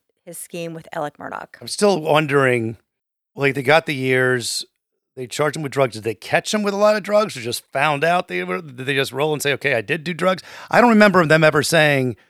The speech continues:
Speaker 2: "We caught him and he had, like, a truckload of drugs."
Speaker 1: I think there was some sort of
Speaker 2: M-, m-,
Speaker 1: sting. Remember, there was
Speaker 2: yeah.
Speaker 1: that cell phone
Speaker 2: You switched the
Speaker 1: situation
Speaker 2: phone.
Speaker 1: where they s-, they turned in a phone that wasn't
Speaker 2: Yeah.
Speaker 1: an iPhone.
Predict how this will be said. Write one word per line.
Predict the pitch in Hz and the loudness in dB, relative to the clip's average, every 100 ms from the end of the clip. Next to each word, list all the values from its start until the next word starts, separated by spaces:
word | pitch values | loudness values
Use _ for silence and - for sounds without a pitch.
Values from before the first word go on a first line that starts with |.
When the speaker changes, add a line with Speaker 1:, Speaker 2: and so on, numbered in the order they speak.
| _ _ | _ _
Speaker 2:
"We | 139 | -12
caught | - 147 156 | 0 4 4
him | 147 | 4
and | 131 | 2
he | |
had, | 127 131 | 2 2
like, | 123 | 0
a | |
truckload | 120 147 - 123 | 0 0 0 0
of | 110 - | -2 -6
drugs." | - 131 - - - _ _ _ _ _ _ - | -8 -8 -8 -10 -10 _ _ _ _ _ _ -2
Speaker 1:
I | 320 | -2
think | 349 415 | 0 -4
there | 392 311 | -2 -2
was | 277 | -2
some | 254 254 | -2 -2
sort | 240 220 | -4 -4
of | |
Speaker 2:
M-, | - | -6
m-, | 131 | -2
Speaker 1:
sting. | 226 226 226 | 0 0 -2
Remember, | 214 226 220 | -2 -2 -2
there | 214 208 | -4 0
was | 160 | 4
Speaker 2:
yeah. | 151 | 4
Speaker 1:
that | 180 - | 4 -2
cell | - 220 220 | -4 2 2
phone | 220 226 220 | 2 0 -2
Speaker 2:
You | 214 | -2
switched | - 220 202 | -6 -8 -2
the | 220 | 2
Speaker 1:
situation | 214 214 - 208 | 4 4 0 2
Speaker 2:
phone. | 170 131 | 4 4
Speaker 1:
where | 202 202 202 202 | 4 4 4 0
they | 185 185 | -2 -4
s-, | - - | -6 -14
they | - | -14
turned | 180 - 220 208 | -12 -4 -4 -2
in | 202 196 | -4 -4
a | 185 | -4
phone | 196 190 190 185 | -4 -2 -2 -4
that | - | -2
wasn't | 190 170 120 | -4 -2 0
Speaker 2:
Yeah. | |
Speaker 1:
an | 160 185 190 | 2 4 2
iPhone. | 190 190 185 180 180 190 | 0 0 0 -2 -6 -12